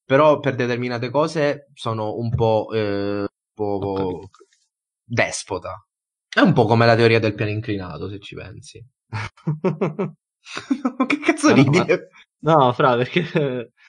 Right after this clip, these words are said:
Speaker 2: stavo pensando a, a Bersani, quindi nella mia
Speaker 1: Ah,
Speaker 2: testa.
Speaker 1: wow. C'è un po' di
Speaker 2: Eh.
Speaker 1: siner-, eh, a volte le
Speaker 2: Sì.
Speaker 1: sinergie fra
Speaker 2: A
Speaker 1: me e
Speaker 2: volte le
Speaker 1: Sergio.
Speaker 2: sinergie, sì,
Speaker 1: Tanto per
Speaker 2: infatti.
Speaker 1: citare Cataldo. Io,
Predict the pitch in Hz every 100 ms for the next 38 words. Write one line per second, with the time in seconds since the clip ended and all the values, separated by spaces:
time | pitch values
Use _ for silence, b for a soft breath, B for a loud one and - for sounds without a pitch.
0 | _ - 143 123 123 127 131 147 135 101
1 | 98 98 101 101 98 98 107 _ _ -
2 | 92 92 - - 95 98 101 - 104 95
3 | 90 92 92 90 90 87 90 92 _ 104
4 | 92 92 160 117 - 143 120 98 - _
5 | _ - 143 120 120 117 123 120 117 120
6 | 120 147 135 123 139 139 139 120 113 123
7 | 120 113 120 135 117 120 120 165 - 139
8 | 139 139 131 127 123 131 127 117 110 117
9 | 113 104 135 131 127 123 - 127 127 120
10 | 113 113 117 104 101 107 107 - _ _
11 | _ _ _ 120 131 - 185 214 147